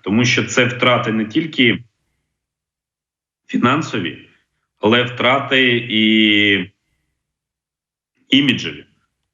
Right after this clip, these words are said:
Як Польща може претендувати на лідерство в регіоні,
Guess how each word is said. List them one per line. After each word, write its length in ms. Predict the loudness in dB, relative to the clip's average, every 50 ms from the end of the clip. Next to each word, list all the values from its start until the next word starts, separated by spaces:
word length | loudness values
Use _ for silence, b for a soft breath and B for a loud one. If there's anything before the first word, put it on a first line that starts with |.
| _ _ -4
Як 360 | 0 2 2 2 0 -4 -4
Польща 320 | -2 -2 -2 -2 -4 -6 -4
може 300 | -4 -4 -4 -2 -4 -4
претендувати 800 | -4 -6 -6 -4 -2 -2 0 0 2 2 2 2 0 0 -2
на 140 | -2 -2 0
лідерство 500 | 0 0 0 0 -2 -2 -4 -4 -6 -4
в 60 | -2
регіоні, 600 | 0 0 0 0 0 2 2 2 2 0 -2 -4